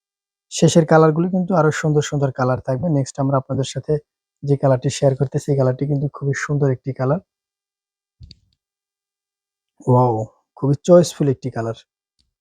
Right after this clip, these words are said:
যার যে কালার ভালো লাগে, এখনই স্ক্রিনশট দিয়ে অর্ডার করতে পারেন। খুবই আনকমন এবং লেটেস্ট ডিজাইনের আমাদের এই থ্রি পিসটি থাকবে। আপনারা যারা একটু ভালো মানের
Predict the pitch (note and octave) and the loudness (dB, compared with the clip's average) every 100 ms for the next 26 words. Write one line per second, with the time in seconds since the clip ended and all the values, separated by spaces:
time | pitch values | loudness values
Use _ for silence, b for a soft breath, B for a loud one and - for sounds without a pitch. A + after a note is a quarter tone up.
0 | _ C#3+ C#3 B2+ C#3 D#3+ D#3+ D#3 F3 F#3+ | _ 2 4 4 4 4 4 4 2 4
1 | E3 - D3+ C#3+ - D3+ C#3+ D3+ C3+ D#3+ | 0 0 0 0 -2 -6 -4 -2 -2 0
2 | C3+ B2 B2+ B2+ B2 B2+ G#2+ F3+ - _ | 0 0 -4 -6 -8 -4 -2 -2 -6 _
3 | _ _ _ _ _ - C3+ C#3 - _ | _ _ _ _ _ -4 0 0 0 _
4 | _ _ _ _ D3+ E3 E3+ F3+ F3+ D#3 | _ _ _ _ 2 2 4 4 4 4
5 | D3+ C#3+ C#3+ D3 - D3+ D#3+ E3+ C#3 C#3 | 2 0 0 -2 -4 -2 0 2 0 0
6 | C#3+ D3 C3+ - C3 C3+ - C3+ - B2 | -2 -2 -6 -4 -4 -4 -6 -8 -6 -6
7 | C3+ A#3 _ _ _ _ _ C#3 C#3 C3+ | -6 -8 _ _ _ _ _ -8 -2 0
8 | C#3+ C3+ C3 D3 - C#3+ D#3 D#3 D#3 | 2 2 0 -4 0 2 4 2 0